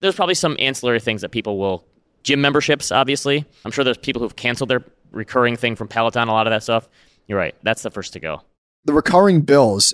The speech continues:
Speaker 2: it depends. Some recurring bills are critical. Your television, your internet. Other recurring bills, like your gym membership, Netflix, sayonara. First to go. All right, cars are getting ludicrously expensive.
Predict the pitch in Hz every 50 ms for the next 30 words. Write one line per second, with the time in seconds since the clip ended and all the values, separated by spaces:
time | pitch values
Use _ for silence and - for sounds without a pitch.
0 | _ _ - 170 160 - - 202 143 120 - 196 196 - - _ _ - 294 -
1 | - 247 233 202 165 185 175 - 160 - - 151 127 - - 87 - - _ -
2 | 135 143 143 - - 160 156 135 113 113 101 104 98 95 90 - _ - 123 156
3 | 170 165 151 113 101 90 - - _ _ _ _ _ - - 226 285 269 190 -
4 | 160 143 139 135 120 127 131 131 135 127 135 123 - 127 123 208 247 240 151 139
5 | 135 - - 156 139 - - - - _ _ _ _ _ _ - - 190 233 -
6 | - 147 139 131 - - - - - _ _ - - - 143 143 135 120 101 90
7 | - - - _ _ _ _ - - - 151 143 - - - 107 98 78 - -
8 | _ _ _ _ _ _ _ _ - - - - - - - 180 160 135 - -
9 | - 220 247 226 247 202 202 170 160 147 143 147 156 156 139 - 143 123 - 123
10 | 113 104 - - 117 104 95 - 104 104 - -